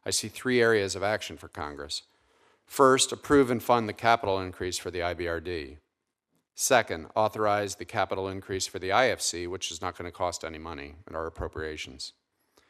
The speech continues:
And third, work with the administration on, uh, the upcoming twenty nineteen ida replenishment.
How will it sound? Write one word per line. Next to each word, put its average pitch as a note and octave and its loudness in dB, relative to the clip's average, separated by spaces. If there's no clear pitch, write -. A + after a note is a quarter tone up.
And G2 -8
third, A#2+ 6
work B2 2
with C3+ -4
the C3+ -4
administration F#2+ -6
on, F#2 -6
uh, F#2+ -2
the F#2+ -6
upcoming G2 -2
twenty A#2+ 0
nineteen G#2 -6
ida G2+ -2
replenishment. F2+ 0